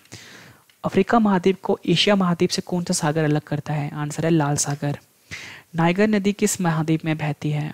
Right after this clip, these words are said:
आंसर है अफ्रीका महाद्वीप में। सेनेगल नदी किस महाद्वीप में बहती है? आंसर है अफ्रीका महाद्वीप में। कांगो नदी किस महाद्वीप में बहती है? आंसर है अफ्रीका महाद्वीप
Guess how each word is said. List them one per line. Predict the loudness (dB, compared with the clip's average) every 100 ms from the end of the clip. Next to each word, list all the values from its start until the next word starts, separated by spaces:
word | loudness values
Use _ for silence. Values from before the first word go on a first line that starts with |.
| -6
आंसर | -6 -4 -4
है | -4
अफ्रीका | -6 -8 -6 -6
महाद्वीप | -6 -6 -6 -8 -6
में। | -10 -10 _ -16 -16 -18 -6
सेनेगल | 2 2 4 4 4
नदी | 4 2
किस | 0 0
महाद्वीप | 0 0 -2 -4
में | -4
बहती | -4 -4 -4
है? | -2
आंसर | -4 -6 -4
है | -4
अफ्रीका | -4 -8 -6
महाद्वीप | -6 -8 -8 -10 -10
में। | -14 -14 _ _ _ _ _ _ _ _ _ 2
कांगो | 2 2 0
नदी | 0 0
किस | -2 0
महाद्वीप | 0 4 2 2
में | -2
बहती | -2 -2 -4
है? | -4
आंसर | -6 -4 -2
है | -4 -6 -18 -18 -12
अफ्रीका | -6 -4 -2
महाद्वीप | -2 -4 -4 -4